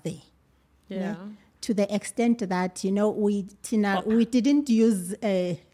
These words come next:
Speaker 2: Waist
Speaker 1: the,
Speaker 2: trainer.
Speaker 1: the waist trainer.
Speaker 2: Yeah.
Speaker 1: We would bop her.
Speaker 2: Yeah.
Speaker 1: Sifake isifoqiya and bop her. And it was so uncomfortable. But because you want your body back, you don't want umkhaba,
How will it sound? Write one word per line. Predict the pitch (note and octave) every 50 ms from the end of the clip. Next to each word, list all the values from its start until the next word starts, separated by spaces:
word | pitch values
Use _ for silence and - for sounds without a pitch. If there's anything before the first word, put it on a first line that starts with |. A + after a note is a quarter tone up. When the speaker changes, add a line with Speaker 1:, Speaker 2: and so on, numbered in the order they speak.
| _ -
Speaker 2:
Waist | G3 F#3+ F3 F3 F3 - -
Speaker 1:
the, | -
Speaker 2:
trainer. | A3+ G3+ G3 F#3+
Speaker 1:
the | F#3 F#3
waist | E3+ F3 F#3 F3 - -
trainer. | - G#3 F#3 F3 F3 E3 D#3
Speaker 2:
Yeah. | F#3 F3+ E3+ E3+ - _ _ -
Speaker 1:
We | G#3+ G#3
would | G3 G3 G3 F#3+ G3 E3
bop | G#3 G3 G3 G3 -
her. | - - - - - -
Speaker 2:
Yeah. | F3+ F3 D#3+ D3+ D#3+
Speaker 1:
Sifake | F#3+ G3+ - G#3+ G#3 G3+
isifoqiya | A3 - - - A3+ G#3 F#3 - - A#3+ G#3 G3+ G3 F3+ D3 F3
and | F3 E3 E3+
bop | E3+ F#3 G3 G3 -
her. | - F3 D3+ - - - - - - _ _ _ -
And | - A3+ A3 G#3+ G#3+ A3 G#3 -
it | A3 G3
was | G#3 G#3 G3
so | - - C4+ - -
uncomfortable. | A#3+ A#3 A3+ - - A3+ G#3 - - - F#3+ F3 D#3+ D3+ D3 - -
But | - G3 -
because | - A3 - - B3 A3+ -
you | A3+
want | G#3 G3 A3+ A3+
your | - G3+
body | F3+ - F3+ G3 -
back, | G#3 - F3 E3 G3 - _ - - - -
you | - F#3+
don't | F3+ G3+ A3+ A#3
want | G#3+ F#3+ F#3 F#3+ -
umkhaba, | G#3+ G#3 G#3 - - - A3+ G#3 F#3 E3+ E3+ F#3